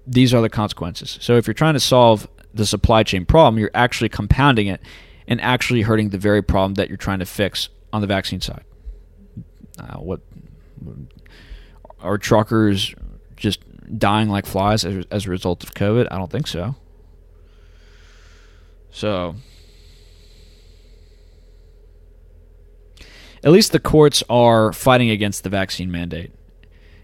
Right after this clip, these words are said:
and they are putting a stay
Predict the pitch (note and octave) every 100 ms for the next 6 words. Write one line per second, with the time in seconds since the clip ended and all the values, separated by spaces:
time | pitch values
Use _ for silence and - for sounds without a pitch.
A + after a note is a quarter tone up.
0 | - B2 A#2+ A2+ G#2+ - A2+ A2+ G#2+ G2
1 | G2+ G2 F#2+ F#2+ - - _ _ - -
2 | C#3 B2+ G#2+ - - G#2+ A2+ C3 C#3